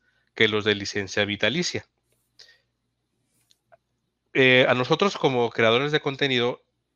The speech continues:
a veces es complicado porque hay una nueva función en Excel que se llama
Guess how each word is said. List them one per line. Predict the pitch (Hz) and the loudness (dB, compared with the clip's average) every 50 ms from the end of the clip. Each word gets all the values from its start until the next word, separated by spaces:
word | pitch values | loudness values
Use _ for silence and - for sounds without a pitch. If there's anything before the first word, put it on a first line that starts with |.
| _ _ | _ _
a | _ 117 | _ -2
veces | 113 117 - 139 - | -2 0 -4 -4 -6
es | 143 131 - | -6 -6 -4
complicado | - 151 143 - 120 - - 110 101 104 123 - _ _ _ _ _ _ _ _ _ _ - _ _ _ _ | -6 -6 -6 -6 -8 -2 0 0 0 0 -4 -8 _ _ _ _ _ _ _ _ _ _ -20 _ _ _ _
porque | _ - 113 113 110 - - - 113 113 113 113 113 113 123 - _ _ _ _ _ _ _ _ _ _ _ _ _ _ _ _ _ _ | _ -4 -2 -2 -2 -4 -2 0 2 4 4 4 4 2 0 -2 _ _ _ _ _ _ _ _ _ _ _ _ _ _ _ _ _ _
hay | - 135 143 | 0 2 2
una | 156 170 | 4 4
nueva | 175 175 170 175 170 | 4 4 4 4 2
función | - - 131 117 - - - 135 127 131 139 | 2 -4 -8 -8 -8 -4 -2 0 0 0 0
en | 139 135 123 113 104 | -2 -2 -2 -4 -4
Excel | 101 - - 131 131 139 | -6 -4 -2 -2 -2 -2
que | - 131 | -4 -6
se | - - 113 | 0 0 0
llama | 110 127 170 196 - | 2 2 0 -2 -4